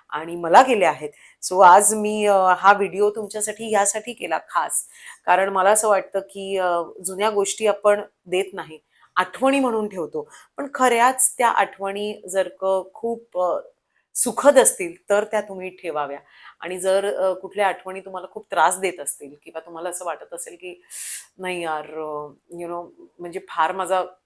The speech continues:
काळ चांगला नव्हता, पण मी हे ठेवलंय," तर नका ठेवू. एकदा let go करून बघा, कसं वाटतंय, काय वाटतंय आणि कुठली वेगळी एनर्जी आणि कुठली चांगली, तुम्हाला आयुष्यात खूप पुढे घेऊन जाणारी एनर्जी तुमच्यात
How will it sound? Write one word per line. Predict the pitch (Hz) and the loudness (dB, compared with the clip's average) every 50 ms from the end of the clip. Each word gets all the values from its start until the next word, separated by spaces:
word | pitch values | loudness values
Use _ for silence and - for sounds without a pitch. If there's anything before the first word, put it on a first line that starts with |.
| _ _ - | _ _ 4
काळ | 185 170 160 175 | 6 6 6 6
चांगला | 185 - 214 180 165 165 180 185 | 2 0 0 0 0 -2 -2 -2
नव्हता, | 190 175 156 156 156 | -2 -4 -4 -4 -4
पण | - - _ 240 240 220 - - - | -4 0 _ 4 4 4 2 -2 -6
मी | 208 208 | -8 -6
हे | 190 196 208 | -4 -4 -6
ठेवलंय," | 208 - 208 202 170 165 151 135 - _ _ _ _ - - - - _ _ - | -4 -2 -2 -2 -2 -4 -8 -12 -14 _ _ _ _ -20 -20 -20 -20 _ _ -8
तर | 285 | -8
नका | 285 277 254 240 - 277 | -6 -6 -6 -4 -2 -4
ठेवू. | 277 262 220 185 175 | -2 -2 -6 -6 -6
एकदा | 170 190 196 196 240 247 | -6 -8 -4 -2 -2 0
let | 240 202 190 190 196 | 0 -2 -4 -4 -4
go | 254 | -6
करून | 262 - 285 285 285 330 320 277 | -2 0 0 0 0 -2 0 0
बघा, | 208 175 - 156 - _ _ _ _ - | 0 -2 -2 -6 -14 _ _ _ _ -8
कसं | 196 - - 208 | -6 -4 -2 0
वाटतंय, | 190 160 - - - 160 156 | -2 -2 -2 -6 -10 -12 -8
काय | - 165 160 165 | -4 -2 -2 -2
वाटतंय | 165 165 147 147 _ - 143 | -2 -4 -8 -8 _ -16 -14
आणि | - - 165 170 175 175 - _ _ _ _ _ _ _ - | -12 -12 -12 -12 -14 -14 -18 _ _ _ _ _ _ _ -12
कुठली | 202 - - 226 254 | -12 -8 -4 -4 0
वेगळी | 226 214 180 160 175 214 240 233 | 2 2 2 2 2 0 0 0
एनर्जी | 202 185 180 175 175 175 175 180 - _ _ _ | 0 -2 -6 -8 -8 -10 -14 -16 -16 _ _ _
आणि | 165 165 165 170 | -14 -14 -12 -14
कुठली | 170 _ 175 165 - - 220 220 | -16 _ -20 -20 -16 -14 -10 -8
चांगली, | - - 170 151 156 160 165 185 196 202 175 - _ _ _ _ _ _ | -6 -6 -6 -8 -8 -10 -8 -8 -8 -10 -10 -14 _ _ _ _ _ _
तुम्हाला | 175 170 175 180 185 196 | -14 -8 -4 0 2 2
आयुष्यात | 190 175 170 - 214 202 - | 2 2 -2 -4 -6 -6 -6
खूप | - 220 220 | -8 -8 -6
पुढे | - 196 185 220 | -6 -2 0 0
घेऊन | 220 208 214 202 196 180 | 2 0 -2 -4 -2 -2
जाणारी | 185 165 160 165 165 160 175 - | -2 -2 -2 -2 -4 -6 -8 -10
एनर्जी | - 156 156 160 147 143 156 156 147 _ _ _ _ _ _ - | -12 -12 -12 -14 -14 -16 -20 -20 -20 _ _ _ _ _ _ -16
तुमच्यात | 175 165 156 143 - 165 156 151 - _ _ | -16 -14 -14 -10 -8 -8 -8 -8 -10 _ _